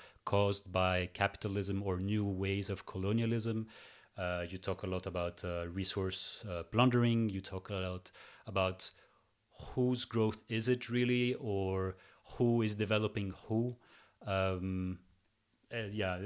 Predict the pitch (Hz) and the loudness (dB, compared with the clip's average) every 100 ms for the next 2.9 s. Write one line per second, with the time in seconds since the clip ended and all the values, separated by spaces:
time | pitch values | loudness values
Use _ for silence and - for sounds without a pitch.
0 | 123 107 110 107 101 107 110 107 98 101 | -4 -2 2 2 2 0 -2 -2 0 -2
1 | 104 113 92 87 104 - 98 95 92 92 | -2 -2 -2 0 -2 -2 -4 -4 -4 -6
2 | 95 95 110 95 95 101 98 110 107 | -6 -6 -6 -4 -4 -4 0 2 0